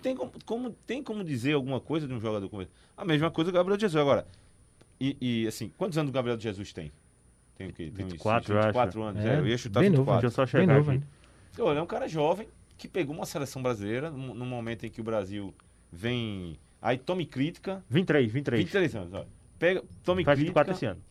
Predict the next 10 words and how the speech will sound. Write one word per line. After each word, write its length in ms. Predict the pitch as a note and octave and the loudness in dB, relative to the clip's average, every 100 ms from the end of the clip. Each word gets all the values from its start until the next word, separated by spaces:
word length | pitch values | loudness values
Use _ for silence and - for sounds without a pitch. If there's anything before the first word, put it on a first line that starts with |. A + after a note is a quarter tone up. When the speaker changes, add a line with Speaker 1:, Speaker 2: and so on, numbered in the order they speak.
| - | -6
Speaker 1:
E, 360 | F3+ F3+ F#3 E3 | -6 -4 -6 0
e, 60 | |
e 40 | F3 | 0
a 40 | |
saída 800 | E3 F3 D3 D3+ G#3+ D#3 G2 E2+ | 2 2 2 2 0 0 0 -2
de 220 | - G2+ C#3 | -12 -6 -4
um 100 | C#3+ | -2
jogador 480 | D3+ D3+ C3 A2 G#2 - | -2 0 -2 -2 -6 -2
daqui 540 | C3 C3+ - G#2+ F#2 D#2+ _ _ _ _ _ _ - | 0 0 -2 -8 -8 -10 _ _ _ _ _ _ -8
pra, 840 | G#2 G#2 G2+ G2 F#2+ F#2 F2 E2 | 0 4 4 4 2 2 0 -4